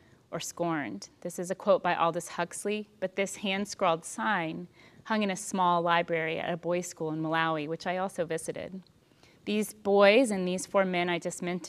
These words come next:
mentioned were pursuers of truth. So what truth do we need to stand for now that might be called ridiculous or radical? A hundred years from now, how will we stand for it to be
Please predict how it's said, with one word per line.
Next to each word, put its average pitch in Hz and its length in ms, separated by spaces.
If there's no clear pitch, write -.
mentioned 170 560
were 185 100
pursuers 220 640
of 170 120
truth. - 500
So - 180
what 381 320
truth 320 460
do 262 100
we 233 180
need 233 200
to 202 80
stand 202 420
for 185 160
now 156 300
that - 160
might 196 200
be 214 100
called 180 280
ridiculous 165 680
or 156 140
radical? 165 640
A 175 80
hundred 240 320
years 262 300
from 233 120
now, 175 300
how 196 220
will 214 100
we 202 120
stand 220 460
for 165 220
it - 100
to 180 100
be 165 340